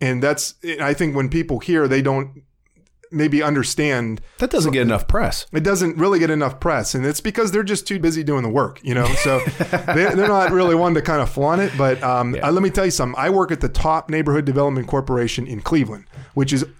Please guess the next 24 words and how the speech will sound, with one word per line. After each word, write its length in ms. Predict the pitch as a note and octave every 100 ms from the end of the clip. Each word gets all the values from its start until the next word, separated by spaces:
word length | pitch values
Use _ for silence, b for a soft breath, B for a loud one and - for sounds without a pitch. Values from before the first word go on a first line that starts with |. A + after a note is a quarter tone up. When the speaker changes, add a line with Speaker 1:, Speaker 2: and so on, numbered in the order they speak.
| -
Speaker 1:
considered 400 | D3 - D#3+ C3+
one 140 | C#3+
of 40 | C3
the 80 |
top 240 | A#2+ D3 D3+
neighborhood 280 | C#3+ C3+ B2+
development 400 | C3 B2+ B2 A2+
corporations 560 | B2+ C3 A#2+ B2+ A2+
in 40 | A#2+
the 80 |
United 260 | A#2 A#2 G2+
States. 440 | - F3 C#3 - - b b b b b D3+
And 420 | C3+ C3 B2+ B2 -
I 200 | C3 F#3
would, 440 | E3+ D3 C#3+ C#3 _ _ _ -
I 120 | D3+
would 240 | E3+ D#3+
compare 460 | - C3+ C#3+ C#3+ C3+
Y 240 | C3 C3+
N 100 | C3+
D 160 | B2 A#2+
C's 380 | - D3 D3 A#2
work 400 | A2+ G#2+ - - b b b b b _
to 420 | - D#3+ C3 A#2